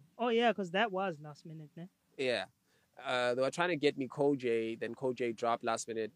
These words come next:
Speaker 1: Last minute,
Speaker 2: uh,
Speaker 1: and then
Speaker 2: like,
Speaker 1: you
Speaker 2: a
Speaker 1: had,
Speaker 2: week
Speaker 1: like, four
Speaker 2: before.
Speaker 1: days.
Speaker 2: At least that gave us, and, and I was like, "Yo, give me anyone, Willie Roth,
Speaker 1: Yeah.
Speaker 2: Ban Ban." Okay.
Speaker 1: And then
Speaker 2: Uh, no,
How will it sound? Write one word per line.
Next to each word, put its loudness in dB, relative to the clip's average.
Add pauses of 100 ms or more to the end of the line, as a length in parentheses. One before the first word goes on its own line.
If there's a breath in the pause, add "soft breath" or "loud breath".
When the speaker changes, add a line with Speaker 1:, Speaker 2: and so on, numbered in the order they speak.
(140)
Speaker 1:
Last -8
minute, -12
Speaker 2:
uh, 0
Speaker 1:
and -10
then -8
Speaker 2:
like, 0
Speaker 1:
you 2
Speaker 2:
a 0
Speaker 1:
had, 0
Speaker 2:
week 2
Speaker 1:
like, 2
four -6
Speaker 2:
before. 2
Speaker 1:
days. -2
Speaker 2:
At -4
least 0
that 4
gave 4
us, 0
and, -4 (140)
and 0
I 2
was 0
like, 4
"Yo, 0 (120)
give -6
me -4
anyone, -2
Willie -2
Roth, 2
Speaker 1:
Yeah. -4
Speaker 2:
Ban -2
Ban." -2 (1000)
Okay. 0
Speaker 1:
And -10
then -20 (300)
Speaker 2:
Uh, 2
no, 0